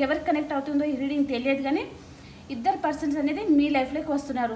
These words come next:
మేషం, సింహం, ధనుసు రాశి పర్సన్ and మిథునం, తుల, కుంభరాశి పర్సన్. ఓకేనా? టూ ట్రావెల్స్ కార్డ్, ఉమ్, చాలా ఫాస్ట్గా వచ్చేస్తు-, వచ్చేస్తున్నారండి.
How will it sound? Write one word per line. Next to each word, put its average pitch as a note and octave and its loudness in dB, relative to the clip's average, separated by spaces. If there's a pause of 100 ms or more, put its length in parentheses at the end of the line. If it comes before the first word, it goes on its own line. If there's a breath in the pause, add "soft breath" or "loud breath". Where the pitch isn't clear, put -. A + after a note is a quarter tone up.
(120)
మేషం, C#4 0
సింహం, C4+ 0
ధనుసు B3 -6
రాశి B3+ 0
పర్సన్ B3 -4
and A4+ 0 (1000 loud breath)
మిథునం, C#4+ 4 (100)
తుల, D4+ 4 (160)
కుంభరాశి A#3+ 2
పర్సన్. A3 -4
ఓకేనా? E4 2 (1400)
టూ D#4+ -2 (160)
ట్రావెల్స్ B3 -2
కార్డ్, G#3 0 (140)
ఉమ్, G#4 -2 (560 loud breath)
చాలా B3+ 2 (120)
ఫాస్ట్గా C4+ 2
వచ్చేస్తు-, C#4 -4
వచ్చేస్తున్నారండి. C#4+ -2